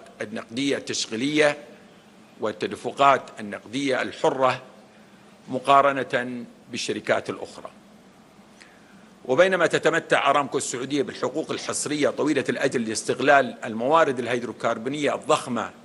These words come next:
بالمملكة، فإن ثروتها البشرية من الموظفين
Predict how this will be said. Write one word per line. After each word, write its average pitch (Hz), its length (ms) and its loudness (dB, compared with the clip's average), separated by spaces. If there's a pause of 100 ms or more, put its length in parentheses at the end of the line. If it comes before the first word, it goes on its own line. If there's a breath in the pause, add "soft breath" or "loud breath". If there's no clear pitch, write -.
(180)
بالمملكة، 170 640 2 (300)
فإن 190 320 0
ثروتها 143 520 2
البشرية 127 580 0
من 127 160 -2
الموظفين 110 840 -4